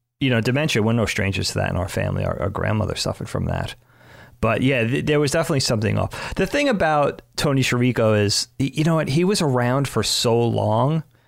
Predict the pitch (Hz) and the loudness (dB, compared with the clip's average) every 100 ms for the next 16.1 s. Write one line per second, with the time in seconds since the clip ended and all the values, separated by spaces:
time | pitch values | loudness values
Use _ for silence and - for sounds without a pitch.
0 | _ _ _ _ _ - 127 - 320 311 | _ _ _ _ _ -6 -4 0 0 2
1 | 147 143 127 - - 151 - 117 - - | 2 2 0 0 0 0 2 0 0 0
2 | 247 113 - 110 98 - 120 156 131 139 | 2 2 0 0 -2 -2 -2 0 0 2
3 | 311 320 196 117 - 139 185 - - - | 2 2 2 -2 -2 -4 -4 -2 -2 -2
4 | - 101 - 101 117 - - 160 - 92 | -2 -2 -2 0 0 0 -2 -2 -2 -2
5 | 85 90 151 135 101 104 101 107 113 110 | -2 -2 0 0 0 0 0 2 0 2
6 | 107 104 104 - 87 107 110 104 104 101 | 2 2 0 -2 -2 0 0 0 -2 -2
7 | 104 98 95 95 90 107 - - 110 110 | -4 -2 -4 -4 -4 -4 -4 -2 -2 -2
8 | 123 120 120 120 120 92 113 120 117 113 | -2 0 0 0 -2 -2 0 2 2 0
9 | 98 110 110 110 110 - 113 110 - - | 0 0 2 0 0 -2 0 -2 -2 -14
10 | - - - - 147 160 147 - 208 254 | -12 -12 -10 -4 -2 0 0 0 2 2
11 | 233 165 127 135 135 131 117 110 - 143 | 4 2 2 2 2 4 2 2 0 2
12 | 143 123 107 - 127 120 127 123 117 110 | 2 0 0 0 0 2 4 4 4 2
13 | - - 113 165 147 101 101 95 - - | 0 -2 0 2 2 2 2 0 -4 -10
14 | - 131 98 - - 123 - 104 87 95 | -2 0 0 -2 0 0 2 0 0 -2
15 | 92 92 - 113 92 - - 98 98 85 | -4 -4 -2 -2 -2 -2 -2 0 0 -2
16 | 87 | -6